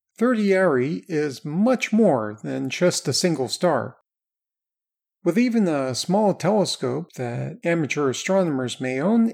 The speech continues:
it would be possible to see that thirty Ari can be separated into two components.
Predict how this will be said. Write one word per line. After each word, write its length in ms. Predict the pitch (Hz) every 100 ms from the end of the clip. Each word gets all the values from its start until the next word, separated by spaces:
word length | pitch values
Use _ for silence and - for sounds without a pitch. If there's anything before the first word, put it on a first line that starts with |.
| -
it 260 | 254 254 214
would 360 | 220 208 196
be 220 | 208 202 190
possible 520 | - 214 185 - 170
to 140 | 160
see 240 | - 196 185
that 240 | 147 -
thirty 360 | 202 180 165 160
Ari 340 | 196 185 175
can 280 | - 240 226
be 240 | 214 208
separated 720 | 180 202 190 165 170 165 165
into 600 | 170 180 160 160 - 160 156
two 260 | - 156
components. 760 | 151 151 127 226 175 113 -